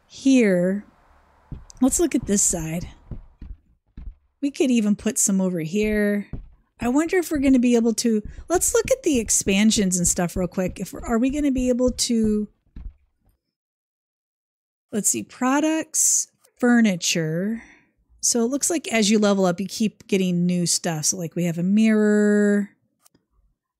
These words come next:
Um, oh, look, here's some more mannequins. We got more plants. Um,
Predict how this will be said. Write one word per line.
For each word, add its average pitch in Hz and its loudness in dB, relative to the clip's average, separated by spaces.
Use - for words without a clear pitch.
Um, 170 0
oh, 254 4
look, 240 2
here's 226 2
some 208 2
more 190 2
mannequins. 196 0
We 202 -6
got 175 -4
more 196 0
plants. 185 -2
Um, 175 0